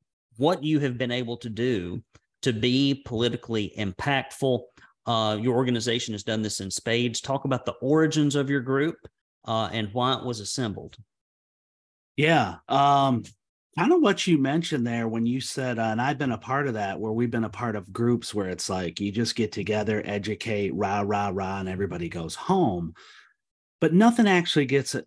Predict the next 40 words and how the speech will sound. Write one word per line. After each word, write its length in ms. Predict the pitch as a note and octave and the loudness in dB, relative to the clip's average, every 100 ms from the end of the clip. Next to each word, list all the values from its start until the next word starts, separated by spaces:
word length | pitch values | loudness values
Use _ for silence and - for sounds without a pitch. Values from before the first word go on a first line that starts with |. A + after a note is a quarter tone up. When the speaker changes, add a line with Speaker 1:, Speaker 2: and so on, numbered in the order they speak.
| - | -4
Speaker 2:
gets 240 | C3 B2 | -2 -2
accomplished. 840 | A#2 - B2 C3+ C3+ G2 E2+ - - | -4 -2 -2 -2 -2 -6 -6 -4 0
And 120 | A#2+ | 2
I 80 | B2+ | 2
think, 420 | B2 E3+ E3 - - | 4 4 4 -2 -10
you 140 | A#2 C#3 | -2 0
know, 160 | B2+ | 2
where 280 | A#2+ D3 F3 | 0 4 4
this 240 | F#3 E3 | 4 2
really 340 | D3+ D3+ D#3 C#3 | 2 2 4 0
started 540 | - C3 C3 C3 A#2 | -2 -4 -4 -2 -4
for 160 | - A2+ | -4 -4
a 60 | |
lot 300 | G2+ G#2 B2 | -2 0 0
of 120 | C#3 G2+ | -2 -4
us 340 | F#2+ A#2 - | -4 -6 -4
is, 300 | G2+ F2+ - - - - _ - | -4 -4 -8 -16 -20 -20 _ -4
you 160 | C#3 | 0
know, 80 | C#3 | 2
I, 280 | D3 E3+ E3+ - | 4 4 2 -2
I 200 | D3 E3 | 0 4
moved 340 | F3 E3 C#3+ | 6 6 4
here, 420 | - C#3+ C3+ C3 A#2+ - | 0 0 0 -2 -6 -10
it's, 280 | C3 - - | -10 -8 -4
I'm 140 | C3 | -2
getting 200 | B2+ - | 0 -2
close 280 | A2+ B2 A#2+ | 0 -2 -2
to 80 | - | -4
twenty 360 | - B2 A#2 G#2+ | -4 0 2 2
years 420 | G#2+ G#2 G2+ - | 0 -2 -4 -6
now. 360 | F#2+ F#2 F#2+ G2+ | -6 -4 -4 -4
And, 160 | E2+ - _ - - - - - | -6 -10 _ -20 -20 -20 -20 -2
you 80 | D3+ | 2
know, 80 | C#3+ | 4
I 80 | D3+ | 4
got 200 | F3+ E3 | 4 4
involved 420 | D3 C#3+ C#3+ C3+ | 2 2 2 2
in, 260 | B2 G#2+ D#2 | 2 0 -2
in 400 | A#2+ A#2 A2 G#2 | -4 -2 -4 -4
local 420 | A#2 B2 B2 B2 | -2 -2 -2 -4